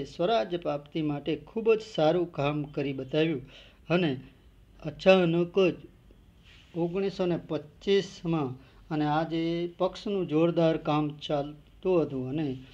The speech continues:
આ રીતે સમાજની અંદર અંગ્રેજોને પણ આ રીતે બતાવી અને આગળ પણ ઓગણીસો પચીસમાં જૂન ચિત્તરંજન દાસનું અવસાન થયું, એટલે આખો પક્ષ નબળો બની ગયો. એના પછી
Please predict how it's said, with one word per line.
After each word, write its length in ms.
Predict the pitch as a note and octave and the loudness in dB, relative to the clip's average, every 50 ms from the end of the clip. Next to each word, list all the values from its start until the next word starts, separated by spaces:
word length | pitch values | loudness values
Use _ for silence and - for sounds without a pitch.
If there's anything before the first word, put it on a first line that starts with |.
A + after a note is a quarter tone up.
| - - - - - - | -18 -18 -18 -14 -4 0
આ 140 | D#3 F3 F#3 | 2 2 2
રીતે 240 | F#3 F#3 E3+ E3+ D#3+ | 2 0 -2 -4 -4
સમાજની 600 | - - E3 D3+ E3 F3+ F#3 E3 F3 F3 E3+ E3 | -4 -4 -4 -2 -2 -2 -2 -2 0 0 0 0
અંદર 320 | D#3 D3+ D#3 D#3+ E3 D#3+ D3+ | 0 -2 0 2 2 2 2
અંગ્રેજોને 680 | C#3+ C#3 C#3+ D#3 E3+ E3 E3 E3 D#3 D#3+ D#3+ D#3+ D#3+ E3 | 0 -2 -2 0 2 2 2 2 2 0 0 -2 -2 -4
પણ 240 | E3 - D3+ D#3 D3+ D3+ - - - - - - - - - | -4 -4 -4 -4 -4 -6 -10 -18 -20 -20 -20 -20 -20 -4 2
આ 120 | D#3 D#3+ | 4 4
રીતે 260 | E3 E3+ E3 E3 F3 D#3+ D#3 | 6 4 2 2 0 0 0
બતાવી 520 | D3 D3+ D3 D3 - F#3 F3+ F3 D#3+ C3 C3 | -2 -2 -2 0 2 4 4 4 4 2 0
અને 140 | C3+ D3+ E3 | -2 -2 -2
આગળ 400 | D#3+ C#3+ D3 C3+ D#3+ F3 E3 C3+ B2 - - - - - - - _ - - - - _ _ - - - - - - _ | 0 -2 0 2 4 4 4 4 0 -6 -16 -20 -20 -20 -20 -20 _ -20 -20 -20 -20 _ _ -20 -20 -20 -20 -20 -20 _
પણ 280 | - - E3 D#3 C#3+ C3+ C3+ - - - - - _ - _ | -2 0 2 2 2 0 -4 -8 -14 -20 -20 -20 _ -14 _
ઓગણીસો 440 | E3+ E3+ F3+ G3+ G#3 G3 F3 - F3 E3 | 0 0 2 4 2 2 2 2 0 2
પચીસમાં 800 | E3+ D#3+ D3+ D3+ - G3 F#3+ F3+ - - G#3 E3+ D#3 D3 C3+ B2 | 2 0 -2 -2 0 -2 -2 -2 -4 -6 -2 0 0 0 0 -2
જૂન 200 | B2 D3 E3+ F3+ F3 | 0 0 0 0 -2
ચિત્તરંજન 640 | F3 - D#3 - - F3 E3+ F3 F3 E3+ E3+ E3 D#3 D3 | -4 -6 -10 -4 0 0 2 2 2 2 0 0 -2 0
દાસનું 420 | C#3 D3 D3 C#3+ - - E3 D3 C3+ | 0 0 -2 -2 -4 -6 -4 -2 -2
અવસાન 400 | B2+ C3+ C3+ - - F3+ F3+ F3 E3+ | -2 -4 -6 -2 0 2 2 2 0
થયું, 260 | - B2+ C3 C3 C3 - - - - - - - - - | -2 -6 -8 -8 -10 -14 -20 -20 -20 -20 -20 -20 -12 -10
એટલે 200 | D#3+ D3+ D#3+ D#3+ D3+ | -8 -4 -2 0 0
આખો 260 | C#3 D3+ D3+ - F3 F3 | 0 0 0 0 -2 -2
પક્ષ 380 | F3 - F3 F3+ F3 - - - | 0 0 0 0 0 -2 -8 -6
નબળો 400 | C#3 C3 C#3+ C#3+ D3+ F3+ F#3 F3 D#3+ | -4 -4 -4 2 4 6 8 8 6
બની 220 | C3 C3 C3 B2+ B2 | 6 2 -2 -4 -4
ગયો. 200 | B2+ B2+ B2 - - - - - - - - - - D#3+ | -6 -10 -12 -14 -16 -20 -20 -20 -20 -20 -20 -14 -4 -2
એના 280 | D3+ E3 F#3 F#3+ F3+ | 0 2 2 2 2
પછી 560 | - D#3 D3+ D3+ D3+ D3 - - G3+ F#3+ E3 | 0 0 -2 -2 -2 -2 -2 0 0 2 2